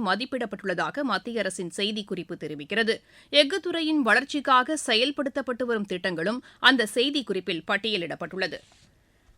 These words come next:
பெல் நிறுவனம் கடந்த நிதியாண்டில் இருபத்தேழாயிரத்து முன்னூற்று ஐம்பது கோடி ரூபாய் வருவாயை ஈட்டியுள்ளது. இது அதற்கு முந்தைய ஆண்டுடன் ஒப்பிடுகையில் பத்தொன்பது சதவீதம் அதிகமாகும் என்று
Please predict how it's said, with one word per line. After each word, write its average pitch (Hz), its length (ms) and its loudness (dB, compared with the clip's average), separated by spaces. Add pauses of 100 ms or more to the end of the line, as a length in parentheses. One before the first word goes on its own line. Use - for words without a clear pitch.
(160)
பெல் 320 280 8
நிறுவனம் 294 480 0
கடந்த 311 380 4
நிதியாண்டில் 262 680 0
இருபத்தேழாயிரத்து 269 1000 0
முன்னூற்று 269 540 2
ஐம்பது 226 320 0
கோடி 196 300 0
ரூபாய் 233 320 2
வருவாயை 202 640 0
ஈட்டியுள்ளது. 156 520 -6 (320)
இது 190 240 -4 (160)
அதற்கு 220 320 0
முந்தைய 277 420 0 (120)
ஆண்டுடன் 220 420 2
ஒப்பிடுகையில் 190 640 -2
பத்தொன்பது 294 540 0
சதவீதம் 226 560 -2
அதிகமாகும் 208 680 0
என்று 180 200 -2